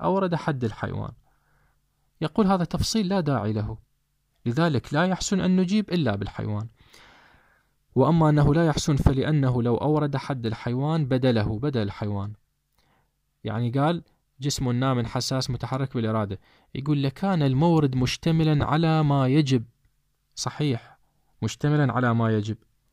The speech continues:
لكنه لم يحسن، فإنه لا حاجة إلى ذلك التفصيل.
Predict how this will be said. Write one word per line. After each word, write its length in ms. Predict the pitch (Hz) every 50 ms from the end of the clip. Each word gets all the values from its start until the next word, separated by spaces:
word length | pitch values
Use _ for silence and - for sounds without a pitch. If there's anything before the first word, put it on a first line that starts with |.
| _ _ _ _ _ _ _ _ _ _ _ _ _ _ -
لكنه 640 | 135 135 135 - - - 185 175 170 165 151 160 160
لم 220 | 175 220 233 208
يحسن، 560 | 147 127 - - - - - 143 127 123 123 - - _ _ _ _ _ _ - -
فإنه 560 | - - - 131 143 135 131 131 131 127 131
لا 160 | 170 180 160
حاجة 360 | - - 139 131 127 120 123
إلى 200 | 110 - 120 120
ذلك 460 | 117 113 110 120 117 110 110 113 -
التفصيل. 880 | 120 113 _ - 113 - - - - - 110 110 110 110 107 104 101